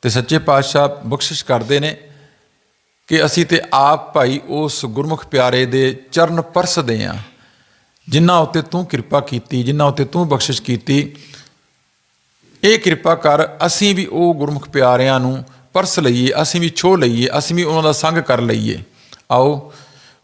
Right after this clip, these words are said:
ਗੁਰੂ ਅੱਗੇ ਅਰਦਾਸ ਕਰੀਏ। ਸੱਚੇ ਪਾਤਸ਼ਾਹ ਜੀਓ, ਉਂਝ ਤੇ ਅਸੀਂ ਹਰ ਰੋਜ਼ ਕਰਦੇ ਹਾਂ ਕਿ "ਸੇਈ ਪਿਆਰੇ ਮੇਲ ਜਿਨ੍ਹਾਂ ਮਿਲਿਆ ਤੇਰਾ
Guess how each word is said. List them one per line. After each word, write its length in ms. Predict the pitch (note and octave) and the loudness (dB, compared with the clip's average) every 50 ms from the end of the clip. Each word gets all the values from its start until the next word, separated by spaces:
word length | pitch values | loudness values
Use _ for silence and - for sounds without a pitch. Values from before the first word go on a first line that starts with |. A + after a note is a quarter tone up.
| - | -8
ਗੁਰੂ 240 | A2 A#2+ C#3+ E3+ E3 | -4 0 2 2 2
ਅੱਗੇ 180 | C#3+ A#2+ B2+ C3+ | 2 2 0 -2
ਅਰਦਾਸ 400 | G#2 A2+ A2 A#2 B2 C#3 - - | -2 0 0 0 0 0 -2 -2
ਕਰੀਏ। 300 | - C3 A2+ A2+ A2+ A#2 | -2 -2 0 0 0 0
ਸੱਚੇ 300 | G#2+ - A2 - - A#2+ | -2 -2 -4 -2 -4 -4
ਪਾਤਸ਼ਾਹ 420 | - - A2+ A2 - - - B2+ | -2 0 0 0 -2 0 0 0
ਜੀਓ, 300 | B2 B2+ C#3+ D3 D3+ C#3+ - - - - - - - _ _ _ _ _ _ _ _ _ _ _ _ _ _ _ _ _ - | 0 2 2 0 0 -2 -4 -10 -18 -20 -20 -20 -20 _ _ _ _ _ _ _ _ _ _ _ _ _ _ _ _ _ 0
ਉਂਝ 200 | C#3 C#3 C3 C#3+ | 2 2 2 2
ਤੇ 80 | B2 C#3+ | 2 2
ਅਸੀਂ 160 | B2+ A2+ C#3 | 2 4 4
ਹਰ 180 | C3+ B2+ B2 A#2 | 4 4 4 4
ਰੋਜ਼ 180 | A#2+ C#3 C#3+ | 2 2 2
ਕਰਦੇ 440 | D#3+ - D#3+ C#3 C3 C3+ D3+ D3+ D3+ | 2 2 2 0 2 0 0 -2 -2
ਹਾਂ 60 | D3 - - - - - _ _ _ _ _ _ _ _ - | -4 -8 -14 -20 -20 -20 _ _ _ _ _ _ _ _ -6
ਕਿ 100 | C#3 A#2+ | -6 -2
"ਸੇਈ 300 | - C3+ B2+ C3 C#3 C#3+ | 0 2 2 2 2 0
ਪਿਆਰੇ 380 | C3 C#3+ B2+ A#2+ B2 B2+ C#3 | 0 0 2 2 4 2 2
ਮੇਲ 440 | C3+ C3 B2 B2 C3 C#3 C#3 C3+ C3 - - - - - - _ _ | 2 2 2 2 4 4 2 2 -2 -4 -10 -20 -20 -20 -20 _ _
ਜਿਨ੍ਹਾਂ 280 | - A#2+ C3+ C#3+ C#3+ C#3 | -4 -2 0 2 0 2
ਮਿਲਿਆ 280 | B2+ A#2+ A#2+ B2+ C3 B2 | 2 2 2 2 2 0
ਤੇਰਾ 640 | - C#3 B2 B2 C3 C#3+ D#3 D#3 - - - - | 2 2 2 4 4 2 2 0 -2 -8 -14 -20